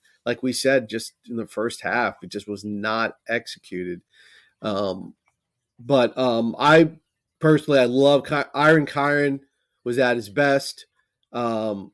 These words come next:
the O-line was just physical and nasty and just did not let up. Um, it, it was just,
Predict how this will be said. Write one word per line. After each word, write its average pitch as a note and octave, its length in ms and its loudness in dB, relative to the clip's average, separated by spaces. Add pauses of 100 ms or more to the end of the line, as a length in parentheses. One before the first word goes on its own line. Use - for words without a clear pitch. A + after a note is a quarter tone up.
(100)
the B2 240 -8
O-line D3 680 2
was A#2 240 -6
just A#2 320 -4
physical D3 800 -4
and G#2+ 360 -8
nasty C3+ 640 -2
and A#2 160 -6
just - 240 -12
did A#2+ 200 -6
not B2 520 -4
let B2 220 -4
up. A#2+ 300 -6 (600)
Um, A2+ 540 -6 (540)
it, C#3 220 -2
it D#3+ 60 2
was C#3+ 220 2
just, C3 460 0